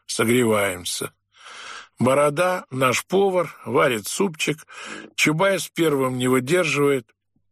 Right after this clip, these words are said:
берёт половник, наливает себе миску горячего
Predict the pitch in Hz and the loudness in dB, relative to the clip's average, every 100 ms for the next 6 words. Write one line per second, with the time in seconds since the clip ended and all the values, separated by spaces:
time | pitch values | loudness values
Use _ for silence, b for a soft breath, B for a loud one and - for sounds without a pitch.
0 | _ - 120 143 127 - 127 147 180 175 | _ 0 2 2 0 0 0 2 2 2
1 | 151 123 113 120 123 135 135 117 107 - | -2 -4 0 2 4 4 4 0 -6 -8
2 | 117 120 120 123 117 - 110 117 120 120 | -2 0 0 -4 -6 -6 0 0 2 0
3 | - - - 107 | 0 -2 0 0